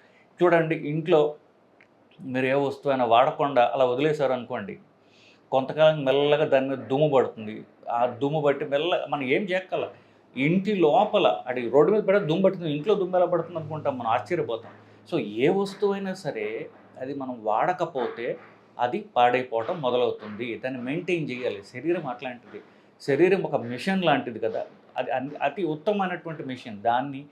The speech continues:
మనం జాగ్రత్తగా వాడాలి, మెయింటైన్ చేసుకోవాలి, లేకపోతే అది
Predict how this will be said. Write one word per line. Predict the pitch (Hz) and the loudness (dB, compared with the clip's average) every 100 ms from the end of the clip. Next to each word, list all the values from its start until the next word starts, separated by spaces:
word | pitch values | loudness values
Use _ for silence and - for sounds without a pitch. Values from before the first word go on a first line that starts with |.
| _ _ _ 120 | _ _ _ -8
మనం | 117 | 0
జాగ్రత్తగా | 117 120 117 117 120 143 131 95 | 4 4 2 -4 -2 -2 -2 2
వాడాలి, | 104 127 165 135 95 92 107 | 4 6 8 6 4 -2 -10
మెయింటైన్ | 123 123 113 117 | -8 -4 -4 -2
చేసుకోవాలి, | 117 - - 110 101 | -8 -8 -2 -2 0
లేకపోతే | 101 104 - - 107 180 226 - _ _ _ _ _ - | 0 0 -2 -8 -4 -4 -6 -12 _ _ _ _ _ 0
అది | 160 - | 0 -2